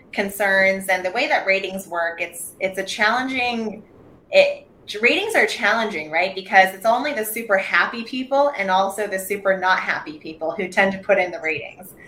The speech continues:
So, but having that type of, like, super tight feedback loop with your, with your franchisees so that everyone kind of stays on their toes is definitely, uh,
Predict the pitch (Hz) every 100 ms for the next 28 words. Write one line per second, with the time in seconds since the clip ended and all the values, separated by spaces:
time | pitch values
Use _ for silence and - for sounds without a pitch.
0 | - - - - - 220 196 190 190 -
1 | - - 233 220 226 247 233 202 185 -
2 | 208 190 196 180 175 - 208 202 190 -
3 | 185 180 - 175 175 170 170 180 175 170
4 | 165 160 160 - - - - - 185 190
5 | 190 196 185 185 175 226 240 220 185 190
6 | - 175 175 170 165 - 185 185 196 185
7 | 175 170 - - 240 311 254 - 214 214
8 | 220 202 165 165 208 196 180 160 160 160
9 | 156 - 185 190 214 - 190 175 165 -
10 | - - - - 165 156